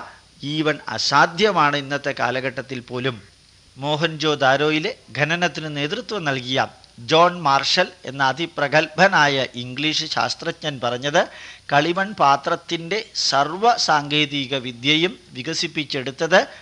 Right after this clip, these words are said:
പുരാതന ഭാരതത്തിൽ എന്നുള്ളതിന് യാതൊരു സംശയവും ഇല്ല എന്ന് ഉള്ളതാണ്. അദ്ദേഹത്തിൻ്റെ അഭിപ്രായത്തിൽ മോഹൻജോദാരോയിലും ഹാരപ്പായിലും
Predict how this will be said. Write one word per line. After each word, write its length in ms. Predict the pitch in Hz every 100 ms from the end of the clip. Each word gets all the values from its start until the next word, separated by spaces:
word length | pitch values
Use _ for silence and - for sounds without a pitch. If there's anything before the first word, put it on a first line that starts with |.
| -
പുരാതന 480 | - 127 131 135 147 139
ഭാരതത്തിൽ 640 | 120 123 143 143 143 - 139 - - 131
എന്നുള്ളതിന് 560 | 131 131 147 160 185 285 - - - 123
യാതൊരു 500 | 127 151 185 208 202 160
സംശയവും 600 | 143 135 151 143 143 139 127 - 131
ഇല്ല 140 | 123 127 - - - 139
എന്ന് 240 | 139 131 - _ -
ഉള്ളതാണ്. 440 | 135 127 123 123 117 - - - - -
അദ്ദേഹത്തിൻ്റെ 560 | 139 156 160 151 156 147 131
അഭിപ്രായത്തിൽ 680 | 143 139 151 160 151 170 180 254 - - _
മോഹൻജോദാരോയിലും 1040 | 131 147 165 156 156 147 139 147 156 165 208 - - - -
ഹാരപ്പായിലും 840 | 131 147 156 - 143 147 151 180